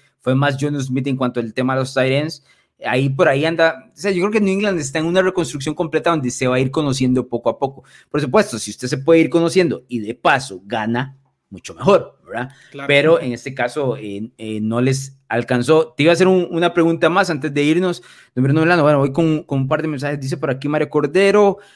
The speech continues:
Speaker 1: "Para que New England sea contendiente necesita wide receivers confiables". Precisamente lo que estábamos hablando. Es muy probable renovar a Gilmore, que no estuvo bien en el encuentro. Mac Jones tiene un gran futuro, de acuerdo.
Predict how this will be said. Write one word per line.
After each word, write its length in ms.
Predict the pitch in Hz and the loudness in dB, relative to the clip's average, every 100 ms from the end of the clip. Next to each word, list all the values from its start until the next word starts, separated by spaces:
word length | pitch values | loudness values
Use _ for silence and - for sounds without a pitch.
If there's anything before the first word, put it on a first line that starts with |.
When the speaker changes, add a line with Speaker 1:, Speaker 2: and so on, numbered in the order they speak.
| _ | _
Speaker 1:
"Para 140 | - 127 | -4 -2
que 80 | 139 | 0
New 140 | 143 | 0
England 240 | 156 180 | 0 -2
sea 180 | 175 170 | 0 -2
contendiente 500 | 185 139 147 135 135 | -2 -2 -2 -2 -2
necesita 380 | 160 127 123 147 | -6 -4 0 2
wide 120 | 139 | 2
receivers 200 | 135 139 | 0 -4
confiables". 320 | 139 147 143 | -2 0 0
Precisamente 460 | 127 113 127 143 139 | -2 -6 -4 -4 -6
lo 60 | 127 | -6
que 40 | |
estábamos 340 | - 123 131 | -6 -4 -2
hablando. 260 | 139 151 127 | -2 -2 -2
Es 100 | 123 | 0
muy 180 | 135 147 | 0 0
probable 380 | 139 143 139 143 | 2 2 2 0
renovar 340 | 143 117 113 | 0 0 0
a 80 | 113 | -2
Gilmore, 420 | 131 160 160 151 | 0 2 2 -2
que 120 | 123 | -2
no 80 | 113 | -6
estuvo 240 | - 131 | -4 0
bien 140 | 131 127 | 2 2
en 20 | |
el 40 | 127 | 0
encuentro. 260 | 175 165 | -4 -2
Mac 140 | 139 123 | -4 -2
Jones 200 | 139 - | -4 -4
tiene 160 | 131 | -2
un 100 | 131 | 0
gran 200 | 123 123 | 0 -2
futuro, 340 | 123 123 117 101 | -2 -4 -4 -6
de 80 | 95 | -10
acuerdo. 360 | - 123 98 | -4 -4 -6